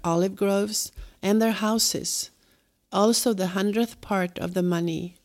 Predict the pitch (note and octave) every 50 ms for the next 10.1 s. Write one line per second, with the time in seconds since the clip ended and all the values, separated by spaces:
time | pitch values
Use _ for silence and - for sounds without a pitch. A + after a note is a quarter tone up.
0 | _ - F3 E3+ - E3 F3 F3+ G3 F#3+ G3 G#3 G3+ G3 G3 G3+ G#3 G#3+ A3 A3
1 | A3 G#3 F3 E3+ E3+ F3 F3 F3 F#3 G3+ G3 F3+ E3 E3+ E3+ E3+ E3+ E3+ - -
2 | - F3+ F#3 G3 G3+ - - - E3+ E3 E3 D#3 - - - _ - - - -
3 | F3 E3+ F3 F3+ F3+ - - F#3+ F3+ F3+ F3 - F3 E3 E3 E3 E3 E3 - -
4 | F3 - - - _ _ _ _ _ - - - _ _ _ _ _ _ _ _
5 | _ _ _ _ _ _ _ _ _ _ _ _ - E3 E3 F3+ F3 F3+ F3 F3
6 | - - F3+ E3 D#3+ E3 F3 E3 - - _ _ _ _ _ _ F3+ G3 G#3+ A3
7 | A#3 A#3+ A#3 G#3+ G#3 F#3+ F#3+ - - - F#3+ F#3 F#3+ F#3 F3+ D3+ C3 - - -
8 | G#3 - - - G3 F3+ F3+ F3 F3+ F3+ F3+ F#3 G3+ G3+ - - - F3 E3 E3
9 | E3 E3+ E3+ E3+ F3 F#3 F#3+ - - G3+ F#3+ F3 D#3+ E3 - - E3+ E3 E3+ -
10 | F#3 F3+